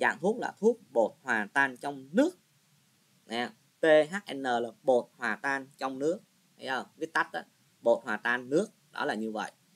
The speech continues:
Chúng ta nhìn thấy ha, từng cái một chúng ta biết được, chúng ta đọc. Tụi con lưu ý kỹ thầy cái này để mà chúng ta có thể là khi mà ở cuối kỳ là chúng ta sẽ có phần này đó nha. Rồi ngoài ra chúng ta thấy là ở trên đây chữ R,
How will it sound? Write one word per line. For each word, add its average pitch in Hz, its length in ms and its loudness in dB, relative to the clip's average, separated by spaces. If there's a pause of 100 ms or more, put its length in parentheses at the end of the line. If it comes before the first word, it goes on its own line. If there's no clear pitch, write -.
(280)
Chúng - 120 -8
ta 180 120 8
nhìn 160 420 6
thấy 160 240 2
ha, 180 160 0 (240)
từng 135 140 -4
cái 156 120 0
một 160 200 2
chúng 160 100 -16
ta 147 120 -4
biết 190 220 -4
được, 127 220 2
chúng 160 100 -20
ta 139 80 -6
đọc. 113 180 -4 (520)
Tụi - 80 -10
con 160 180 2
lưu 165 160 10
ý 175 120 6
kỹ 160 240 2
thầy 175 140 0
cái 156 140 -4
này 131 240 2
để 110 200 -4
mà 135 100 -4
chúng 185 180 -10
ta 147 120 -4
có 143 140 -8
thể 120 260 -4
là 117 220 -4 (300)
khi 156 140 0
mà 123 340 0 (220)
ở 107 160 -6
cuối 156 240 -2
kỳ 131 300 4
là 107 140 -6
chúng 139 240 -10
ta 117 360 2
sẽ 110 300 -8 (180)
có 147 140 -8
phần 139 180 -10
này 101 160 -4
đó 117 120 -8 (300)
nha. 135 280 -6 (2000)
Rồi 147 180 8
ngoài 151 180 8
ra 170 200 8
chúng 190 140 -4
ta 175 160 2
thấy 185 180 4
là 147 320 4
ở 120 80 -4
trên 165 200 0
đây 165 220 2
chữ 139 120 -6
R, 151 180 2